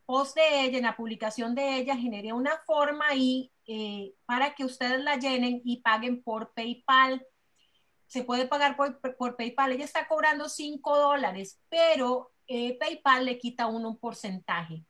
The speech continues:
Entonces, si pueden pagar seis, se les agradece para que ella reciba los cinco y tal vez un poquito más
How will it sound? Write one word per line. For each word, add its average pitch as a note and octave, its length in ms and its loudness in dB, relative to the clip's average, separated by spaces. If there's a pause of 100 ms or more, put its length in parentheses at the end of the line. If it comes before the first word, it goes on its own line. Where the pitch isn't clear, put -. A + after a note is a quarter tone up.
(880)
Entonces, G#3+ 840 -2
si G3 180 -10
pueden B3+ 440 0
pagar C#4+ 300 2
seis, C#4 440 0
se B3+ 100 -4
les B3+ 200 -2
agradece C4 520 0
para A#3+ 300 -2
que A3 180 -8
ella A3 160 -8
reciba G#3+ 420 -6
los B3 200 -8
cinco A#3 300 -6
y - 20 -14
tal A#3+ 180 -6
vez A3+ 160 -12
un C4 120 -6
poquito C4 420 -8
más A#3+ 340 -6